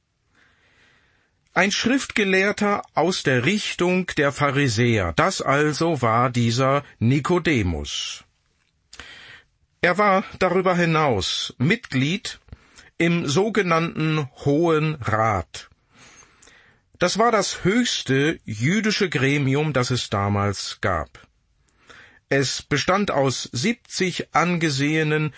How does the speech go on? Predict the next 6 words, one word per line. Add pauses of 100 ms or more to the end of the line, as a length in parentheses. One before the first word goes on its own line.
(240)
religiösen
Führern. (960)
Nur
der
römische
Statthalter